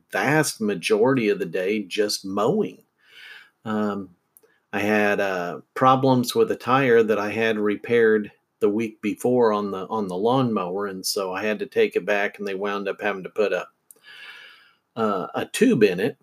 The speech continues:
and now it's working fine. Uh, but the, the grass, just because we had had rain and now all this sunshine and heat, the, the grass was just growing out of control.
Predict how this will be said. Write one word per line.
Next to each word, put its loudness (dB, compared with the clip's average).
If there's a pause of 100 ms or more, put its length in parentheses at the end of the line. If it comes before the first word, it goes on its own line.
(320)
and -4
now 2
it's 0
working 2
fine. 0 (880)
Uh, -8
but 0
the, 2
the 0
grass, 0
just -2 (200)
because -2
we -2
had 4
had -2
rain 2
and 0
now 2
all 0
this 2
sunshine -2
and -8
heat, 0
the, -2
the 0
grass -2
was -6
just -4
growing 2
out 0
of -4
control. 0